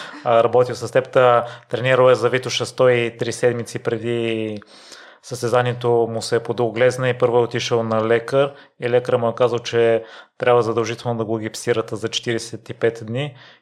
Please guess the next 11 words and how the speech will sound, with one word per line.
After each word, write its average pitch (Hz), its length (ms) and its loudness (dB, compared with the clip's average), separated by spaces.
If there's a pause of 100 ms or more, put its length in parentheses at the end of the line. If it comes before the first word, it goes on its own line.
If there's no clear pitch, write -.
и 135 80 -14
после 226 300 0
поне 120 320 0
шест 117 300 -2
месеца 113 680 -2
рехабилитация 113 960 -2
преди 110 180 -4
да 110 140 4
започне 110 500 -4
да 104 100 -6
бяга. 127 360 0